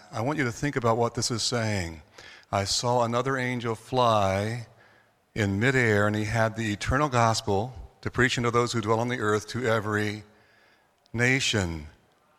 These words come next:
tribe, language, and people." King James, "every t-,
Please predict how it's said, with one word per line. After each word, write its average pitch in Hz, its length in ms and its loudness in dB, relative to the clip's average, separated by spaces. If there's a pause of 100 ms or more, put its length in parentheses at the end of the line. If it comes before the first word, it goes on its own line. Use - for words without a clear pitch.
(440)
tribe, 101 680 2 (160)
language, 104 560 0
and 95 100 -4
people." 98 240 -4
King 127 240 -4
James, 113 260 -2
"every 107 200 0
t-, - 160 -14